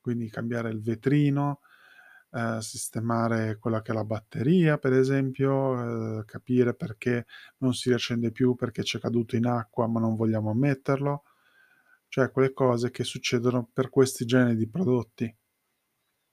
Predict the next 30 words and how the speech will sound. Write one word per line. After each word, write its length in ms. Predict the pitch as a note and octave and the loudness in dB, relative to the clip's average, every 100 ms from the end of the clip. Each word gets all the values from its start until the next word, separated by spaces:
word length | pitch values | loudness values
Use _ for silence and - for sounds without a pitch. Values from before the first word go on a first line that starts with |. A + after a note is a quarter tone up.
| _ _ _ - | _ _ _ -6
elettronici 840 | C3+ A2 G#2 A#2+ A#2+ A#2+ A#2 - A#2+ | -2 -2 -2 -6 -4 -2 -4 -2 -2
di 160 | B2+ | -2
consumo, 880 | C#3 B2+ A2+ - B2 A#2+ A#2+ B2 - | 0 0 -2 -2 0 0 -2 -4 -6
largo 520 | D3 C#3 C3 B2 A#2 A#2 | -4 0 2 2 -2 -2
consumo, 560 | D#3 D3+ B2+ A#2+ A#2+ | -2 -2 -2 -2 -2
per 180 | - B2 | 0 0
le 120 | A#2 | 0
persone 680 | A2 C#3+ - - A2 A#2 A#2 | 0 -2 -2 -4 -4 -4 -6
che 260 | - C3+ C#3 - - _ _ _ _ - | -6 -6 -6 -18 -20 _ _ _ _ -4
non 280 | D3 D3+ C#3 | 2 4 4
hanno 480 | B2+ B2 A#2+ A2+ - | 2 0 -2 -6 0
tempo 480 | C3+ C3 B2 - - | 4 4 2 -6 -10
per 180 | A2+ | -6
poterci 420 | A2+ - A#2+ A2+ A2 | -8 -2 -2 -2 -8
stare 300 | - B2 C#3+ | -2 0 4
dietro, 480 | C3+ C3 C3 E3 | 6 6 4 -4
devono 400 | D3+ C3 B2 B2 | 4 8 8 4
prenderli 540 | A2+ C3+ C3 A#2+ G#2 G#2+ | 0 4 4 2 -2 -4
che 120 | A2+ | -8
funzionino 840 | - F#3 E3+ - A2+ A2 A2+ B2 C3 - - - - _ _ | -2 0 0 0 0 0 -2 -4 -6 -18 -20 -20 -20 _ _
e, 400 | D#3 D#3 D#3 _ | 2 4 2 _
eh, 580 | - C3 B2+ B2 B2 - | -4 -2 0 -2 -4 -4
utilizzano 580 | D#3 D3 D#3+ B2 B2+ A#2+ | -2 4 6 6 4 2
la 120 | B2+ | 2
garanzia 800 | B2 E3 E3 - - A#2 A#2+ A#2 | 2 0 -2 -4 -4 -2 0 -2
per 220 | - A#2 | -4 -10
quello 280 | - A#2+ A2+ | -2 -2 0
che 120 | - | -6
significa, 760 | - - A#2 A#2 A2 - - A#2 | -8 -4 -2 -2 -2 -6 -10 -6
quindi 380 | C3+ A#2 A2+ | -4 -2 -4